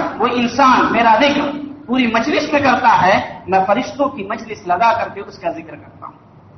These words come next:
اس سے بڑھ کر کے ذکر کی فضیلت اور کچھ بھی نہیں ہو سکتی۔ دنیا کے اندر سب سے زیادہ ذکر کرنے والے، سب سے زیادہ اللہ کو یاد کرنے والے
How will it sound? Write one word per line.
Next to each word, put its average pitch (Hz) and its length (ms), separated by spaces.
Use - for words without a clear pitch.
اس - 200
سے 220 220
بڑھ 233 120
کر 233 100
کے 254 60
ذکر 247 360
کی 202 160
فضیلت 196 600
اور 185 120
کچھ 185 280
بھی 196 100
نہیں 165 160
ہو 160 60
سکتی۔ - 320
دنیا 302 260
کے 214 80
اندر - 320
سب 247 200
سے 277 380
زیادہ 254 460
ذکر 247 240
کرنے 185 280
والے، 156 300
سب 294 320
سے 294 160
زیادہ 269 360
اللہ 240 440
کو 233 80
یاد 220 280
کرنے 196 260
والے 165 260